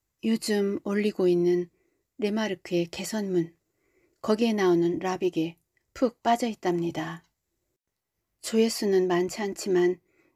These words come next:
기다려주시는 분들이 계셔서 끝까지 해볼 생각입니다.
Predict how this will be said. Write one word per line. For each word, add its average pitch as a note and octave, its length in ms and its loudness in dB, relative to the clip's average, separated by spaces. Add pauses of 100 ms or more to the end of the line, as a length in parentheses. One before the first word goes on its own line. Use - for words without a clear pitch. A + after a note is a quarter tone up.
(120)
기다려주시는 G3 1040 0
분들이 G3 440 -4
계셔서 F3 640 -10 (440)
끝까지 A3 680 0 (640)
해볼 F#3 260 0
생각입니다. E3+ 920 -2